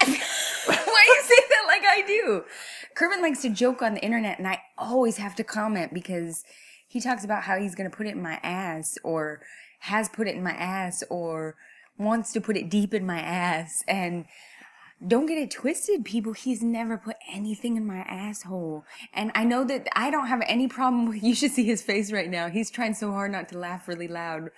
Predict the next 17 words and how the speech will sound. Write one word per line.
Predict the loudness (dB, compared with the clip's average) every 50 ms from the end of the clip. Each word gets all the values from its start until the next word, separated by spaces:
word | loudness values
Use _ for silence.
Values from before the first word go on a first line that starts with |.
| -20 -20 -20 -20 _ -16
with | -14 -6 -2
that | -2 -2 0 0
signature | -2 -2 -2 -2 -4 -4 -6 -6 -8
Kervin | -8 -6 -6 -6 -4 -4 -6 -6
laugh. | -6 -6 -6 -6 -6 -8 -8 -10 -14 _ _ _ _ _ _ _ _ _ _ _ _ -12 -10
Hats | -6 -4 -4 -2 2 2 2 2 2 -2 -4 0
off | 2 2 2 0 -2 -4
to | -6 -4
all | -2 0 0
you | 0 -2
broads | -2 -2 -2 -2 0 0 -2 -2 -4 -6
who | -6 -6 -4 -4 -4 -4 -4 -6 -6 -8 -10 -14 _ -8
put | -6 -6 -6
stuff | -4 -6 -6 -4
in | -4 -4
your | -4 -4
butt. | -2 -2 0 0 0 -2 -4